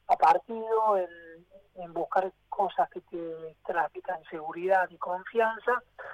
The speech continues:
eh, pueden hacer más fácil la obtención de resultados, y bueno, lo hicimos así. También es importante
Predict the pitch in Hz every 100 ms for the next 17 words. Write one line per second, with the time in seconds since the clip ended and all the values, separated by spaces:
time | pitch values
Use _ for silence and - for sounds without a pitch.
0 | - _ - 165 160 160 - 180 175 165
1 | - 175 170 - 180 180 - 175 160 -
2 | - - - - 165 - 165 - 185 180
3 | 170 - 165 165 226 202 165 156 160 151
4 | 165 190 160 - 202 175 160 156 233 208
5 | - - - _ - 175 180 180 170 165
6 | 165 190 185 175 160 151 147